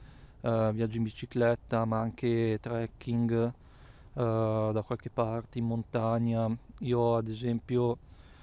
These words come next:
le ultime volte sono andato spesso nelle zone, diciamo, tra, ehm, tra la Lombardia e la Liguria, queste zone, mm, per, eh, darci un'idea, diciamo, tra Varzi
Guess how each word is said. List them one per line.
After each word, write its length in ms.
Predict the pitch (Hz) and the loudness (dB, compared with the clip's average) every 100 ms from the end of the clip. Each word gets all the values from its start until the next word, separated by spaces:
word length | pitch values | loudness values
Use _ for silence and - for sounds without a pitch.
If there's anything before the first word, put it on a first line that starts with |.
| - - - | -20 -20 -8
le 60 | 123 | -6
ultime 280 | 131 135 | -4 -2
volte 340 | 127 127 135 143 | 0 2 0 -4
sono 360 | - 123 120 | -4 0 2
andato 760 | 120 117 117 - 123 120 120 117 | 2 2 -2 0 0 2 2 0
spesso 500 | - - 123 120 - | -2 -4 -2 -2 -4
nelle 320 | 120 117 117 | -2 0 -2
zone, 340 | 113 120 120 120 | -2 0 0 0
diciamo, 560 | 113 - 123 120 120 | -2 -2 -2 0 0
tra, 480 | - 120 117 117 120 | -2 0 2 4 0
ehm, 760 | - 120 120 117 117 117 113 110 - - - - - - - - - | 0 2 4 4 4 2 2 0 -6 -20 -20 -20 -20 -20 -20 -20 -20
tra 140 | - 123 | -4 0
la 80 | 123 | 2
Lombardia 720 | 127 127 123 120 123 135 143 | 2 2 2 0 -2 2 2
e 40 | |
la 100 | 123 | 2
Liguria, 680 | 117 117 117 117 120 123 143 - - - | 0 -2 0 0 2 2 2 -4 -20 -16
queste 340 | - 120 131 117 | -10 -6 -4 -4
zone, 920 | 117 117 117 120 120 120 120 120 117 | -2 0 2 4 4 4 4 4 2
mm, 160 | 113 113 - - - - - - - - | 2 -2 -8 -20 -20 -20 -20 -20 -20 -8
per, 200 | 131 120 | -2 2
eh, 320 | 123 123 120 117 | 4 4 4 4
darci 480 | 120 127 127 - | 2 2 -2 -6
un'idea, 880 | 131 127 120 127 135 139 135 139 139 - | 0 0 2 2 2 4 6 6 4 0
diciamo, 440 | - 127 - 127 123 | -8 -8 -2 0 0
tra 120 | - | 0
Varzi 800 | 123 127 131 139 - - 135 139 | 2 4 4 2 -4 -4 -2 -2